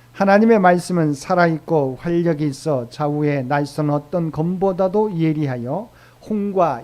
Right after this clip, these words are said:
영과 및 관절과 골수를 찔러 쪼개기까지 하며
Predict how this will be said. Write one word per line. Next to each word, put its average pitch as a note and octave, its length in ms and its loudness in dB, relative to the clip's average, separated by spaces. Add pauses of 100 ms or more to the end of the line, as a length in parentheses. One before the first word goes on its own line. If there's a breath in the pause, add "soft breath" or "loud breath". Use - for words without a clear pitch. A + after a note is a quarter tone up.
(100)
영과 E3+ 440 -2
및 D3+ 240 -2 (420 soft breath)
관절과 D3+ 680 0
골수를 D3 640 -4
찔러 D#3+ 520 -2
쪼개기까지 D3+ 800 -6
하며 F3 380 -4